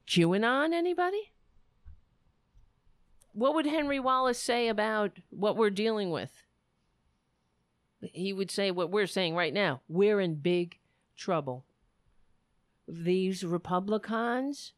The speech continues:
they're not kidding around. They are fascists. They are the domestic enemies the founders warned us about. We must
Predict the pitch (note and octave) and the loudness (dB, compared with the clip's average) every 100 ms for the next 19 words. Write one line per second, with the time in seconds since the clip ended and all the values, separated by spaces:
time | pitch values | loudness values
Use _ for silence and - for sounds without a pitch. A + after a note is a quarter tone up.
0 | _ G3+ A3 A#3+ A#3+ - A3 A3+ A#3+ A3+ | _ 0 0 -2 -4 -4 -4 -2 -2 -2
1 | E3 C3+ B2+ C3+ _ _ _ _ _ _ | -4 -4 -10 -12 _ _ _ _ _ _
2 | _ - F3+ G3+ G#3+ A3 - A3 G3 - | _ -2 0 2 2 0 -4 -10 -8 -8
3 | D#3 B2 - - - _ _ _ _ _ | -10 -12 -18 -20 -20 _ _ _ _ _
4 | _ E3 F#3+ A3+ A#3+ G3 G#3 G#3+ G#3+ G#3+ | _ -4 0 0 0 0 2 2 0 -4
5 | F#3 F3+ E3 D#3+ E3 G#3+ - C4+ A#3+ A3 | -4 -2 0 0 0 -2 -6 -2 -2 0
6 | A3 A3 G#3+ G3 - F3 F3+ F#3+ F3+ F#3+ | -2 -2 -4 -4 -2 -2 -2 -2 -4 -4
7 | A#3+ A3+ D#3 D3 C#3 B2 B2 - _ _ | -4 -4 -4 -4 -6 -6 -10 -14 _ _
8 | _ _ _ E3+ E3 F3+ F3+ G3+ C4 - | _ _ _ 0 2 4 4 4 2 -2
9 | - - - | -8 -10 -14